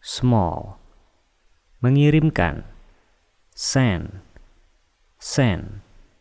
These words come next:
Berkonsultasi. Cancel. Cancel. Terus. Continue. Continue. Berisi. Contain. Contain.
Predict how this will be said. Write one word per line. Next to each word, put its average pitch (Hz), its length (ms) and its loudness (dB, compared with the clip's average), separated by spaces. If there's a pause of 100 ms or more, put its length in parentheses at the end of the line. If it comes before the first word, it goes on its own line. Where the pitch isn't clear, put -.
(460)
Berkonsultasi. 120 1200 0 (800)
Cancel. 117 720 0 (800)
Cancel. 110 680 0 (1120)
Terus. 107 600 2 (760)
Continue. 110 800 2 (720)
Continue. 107 760 2 (880)
Berisi. 123 720 0 (600)
Contain. 113 840 0 (560)
Contain. 110 840 0